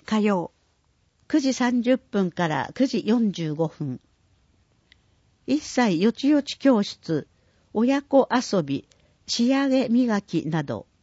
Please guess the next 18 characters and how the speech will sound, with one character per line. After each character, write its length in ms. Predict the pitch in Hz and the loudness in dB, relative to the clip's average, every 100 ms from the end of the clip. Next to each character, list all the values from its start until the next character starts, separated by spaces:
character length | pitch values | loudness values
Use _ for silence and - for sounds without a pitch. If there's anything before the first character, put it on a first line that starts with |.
| _ _ _ _ _ _ _ _ _ _ _ | _ _ _ _ _ _ _ _ _ _ _
令 240 | 226 302 | 2 2
和 120 | 285 220 | 2 2
六 280 | 196 233 | 0 0
年 260 | 214 185 170 | 0 2 0
四 140 | - | 0
月 300 | 220 262 - | 0 0 0
生 140 | 262 247 | 0 2
ま 180 | 247 208 | 0 0
れ 120 | 180 | 0
の 180 | 165 160 | 0 2
乳 300 | 208 240 175 | 2 2 0
児 240 | 160 139 _ | -4 -6 _
と 160 | 160 - | -2 0
養 280 | 190 226 220 | 0 0 0
育 260 | 208 - | -2 -8
者。 300 | - - 139 - _ _ _ _ _ _ _ _ _ _ | -12 -10 -10 -10 _ _ _ _ _ _ _ _ _ _
十 280 | 190 277 277 | 0 2 4
四 180 | 226 | 2